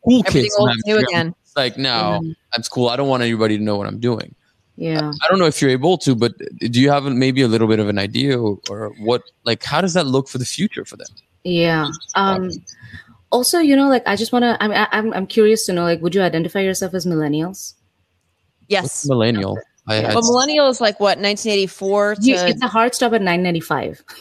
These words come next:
Speaker 1: So, yeah, I
Speaker 3: So
Speaker 1: guess millennial, yeah.
Speaker 3: <laughs> So,
Speaker 2: Yeah,
Speaker 3: like, at that
Speaker 2: unfortunately,
Speaker 3: point, we we're
Speaker 2: millennial.
Speaker 3: like, "There's a millennial." We were so millennially, like, and we are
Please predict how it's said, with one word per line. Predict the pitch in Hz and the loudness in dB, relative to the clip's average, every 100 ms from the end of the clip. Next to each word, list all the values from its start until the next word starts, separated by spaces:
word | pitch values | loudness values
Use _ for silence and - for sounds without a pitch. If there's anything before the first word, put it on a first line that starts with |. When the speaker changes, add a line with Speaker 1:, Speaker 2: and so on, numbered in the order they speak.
| - - - 285 - | -20 -20 -2 -2 0
Speaker 1:
So, | - | -2
yeah, | 247 | 0
I | 202 | 0
Speaker 3:
So | 190 | 0
Speaker 1:
guess | 110 - | -4 -2
millennial, | 120 180 123 50 | 0 0 -2 -4
yeah. | 82 - _ - | -6 -6 _ -6
Speaker 3:
<laughs> | - - - - - - - - - | -6 -4 -6 -6 -12 -2 -2 -2 -4
So, | 269 - | -4 0
Speaker 2:
Yeah, | 254 | 2
Speaker 3:
like, | 214 202 | 2 -2
at | - | -6
that | 208 - 285 240 | -10 -2 0 0
Speaker 2:
unfortunately, | 240 247 233 | 0 -2 0
Speaker 3:
point, | 247 214 | -2 2
we | |
we're | 220 | 2
Speaker 2:
millennial. | 220 | 2
Speaker 3:
like, | 220 - | 0 0
"There's | 214 | 0
a | 202 | 2
millennial." | 196 202 | 0 2
We | 220 | 4
were | 233 294 | 4 2
so | - 240 208 208 | 0 0 2 2
millennially, | 185 180 175 190 190 208 | 0 -2 0 -2 0 0
like, | 196 190 180 - - - - | 2 0 -2 -6 -16 -14 -2
and | 247 254 | 0 2
we | 240 294 | 4 4
are | 349 359 | 4 4